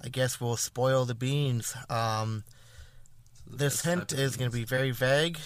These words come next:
Speaker 1: and, um, the final word of this show, like, the, the title, is game. So there's a word right before it, and, um, it has ink.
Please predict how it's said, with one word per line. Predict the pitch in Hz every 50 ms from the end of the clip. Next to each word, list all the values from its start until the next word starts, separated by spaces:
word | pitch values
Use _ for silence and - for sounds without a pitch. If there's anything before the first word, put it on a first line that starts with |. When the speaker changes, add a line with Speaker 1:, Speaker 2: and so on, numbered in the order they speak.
| - - - - - -
Speaker 1:
and, | 165 160 110 110 110 107 107 107 107 107 107 107 - 131 - - -
um, | - 101 113 113 107 107 104 104 104 104 104 107 - - _ - _ _ - - _ _ _ - - - - - _ - _ - _ - - - - - - _ _ _ _ - -
the | - 123 117
final | - - - - 131 135 135 135 131 131 127 127 127 - -
word | 113 113 120 123 127 135 131
of | 131 - 120 117 110
this | 113 117 113 -
show, | - - - 117 120 127 139 156 170 170 - _
like, | - - - - -
the, | 123 - - - -
the | - - -
title, | - - - 139 143 156 175 185 208 226 - - - - - - - - - - - - -
is | 113 110
game. | - - 131 123 117 107 104 101 98 98 - _ - - _ _ _ _ - - - _ _
So | - - 123
there's | 120 127 113
a | 117
word | 120 139 160 170
right | 139 147 147 147
before | - 139 - - - 131 123 113 107
it, | 107 - - - - -
and, | 120 113 113 110 110 110 110 120 - - - - - - - - - - - - - - -
um, | - 120 110 110 107 107 107 104 104 104 104 107 - -
it | 117 110
has | 117 123 120 113
ink. | - - 113 110 107 - -